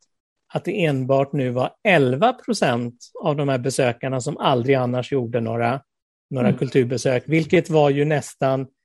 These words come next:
Speaker 1: lika med de åtta procenten för den, den generella publiken på,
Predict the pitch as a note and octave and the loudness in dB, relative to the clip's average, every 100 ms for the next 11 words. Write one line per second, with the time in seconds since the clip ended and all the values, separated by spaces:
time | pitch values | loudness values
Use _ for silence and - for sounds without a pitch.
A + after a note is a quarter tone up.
0 | _ _ E3 D3+ A#2+ C#3 C3 B2+ D#3+ C#3 | _ _ 0 0 0 -4 -2 0 0 -2
1 | - B2+ - C3 C3+ B2 A#2 B2+ A2+ - | -2 -4 -2 -2 0 -2 -2 -4 -4 -2
2 | A#2+ B2 C3 - B2+ C3+ B2 B2 _ _ | 0 0 -2 -6 -8 -4 -4 -6 _ _
3 | _ _ D#3+ D#3 F#3 F#3 D3+ B2+ - C#3 | _ _ 0 2 4 4 4 2 0 -2
4 | C3+ A#2 - B2+ A2+ C3+ B2 - | -2 -2 -6 -8 -4 -2 -2 -4